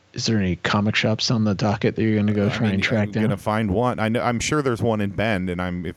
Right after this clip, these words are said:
Speaker 2: I'm gonna find it. So I have
Speaker 1: Yeah.
Speaker 2: to. That's like, I, that's my thing. I always go to a comic shop in the new location I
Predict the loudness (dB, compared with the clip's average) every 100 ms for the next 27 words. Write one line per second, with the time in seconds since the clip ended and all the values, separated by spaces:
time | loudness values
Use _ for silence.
0 | -6 -4 -2 -2 -4 -2 -4 -2 -6 -8
1 | -10 -4 -2 -2 -6 _ _ _ _ -8
2 | -2 0 2 0 0 -4 0 -2 -2 -4
3 | 0 0 -2 -4 -2 -2 0 0 0 0
4 | 0 2 0 -2 -2 0 0 -2 -6 -4
5 | -4 -4 -4 -4 -4 -2 -4 -2 -2 -2
6 | -2 -2 -4 -2 -4 -4